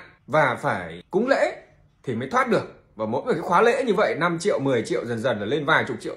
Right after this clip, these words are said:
thậm chí hàng trăm triệu. Nó lừa người ta trong vòng sáu năm. Tổng số tiền chiếm đoạt theo bị hại người ta nói là phải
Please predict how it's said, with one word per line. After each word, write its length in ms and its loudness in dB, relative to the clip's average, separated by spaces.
thậm 140 -10
chí 120 -6
hàng 160 -4
trăm 200 2
triệu. 260 0
Nó 100 2
lừa 240 10
người 140 0
ta 160 4
trong 180 -2
vòng 320 2
sáu 240 4
năm. 220 6
Tổng 200 6
số 100 6
tiền 220 6
chiếm 120 0
đoạt 220 2
theo 100 -4
bị 100 -4
hại 200 -4
người 100 -10
ta 80 -8
nói 160 -6
là 80 -12
phải 100 -14